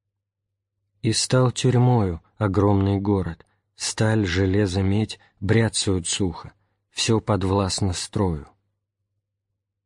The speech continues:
Для русских в зоне оккупации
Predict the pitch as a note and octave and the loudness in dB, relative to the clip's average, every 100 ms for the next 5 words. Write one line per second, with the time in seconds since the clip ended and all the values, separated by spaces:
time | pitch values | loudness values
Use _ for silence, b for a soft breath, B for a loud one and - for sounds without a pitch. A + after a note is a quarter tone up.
0 | _ _ _ _ _ _ _ _ _ _ | _ _ _ _ _ _ _ _ _ _
1 | A2 G2 A2 B2+ D#3+ - A2+ G#2 G#2+ G2 | -4 0 2 4 2 0 -2 -2 -2 2
2 | A2 G#2 G#2 G2 G#2+ - D3 - - E2 | 2 2 0 -2 -4 0 -2 -2 -6 -8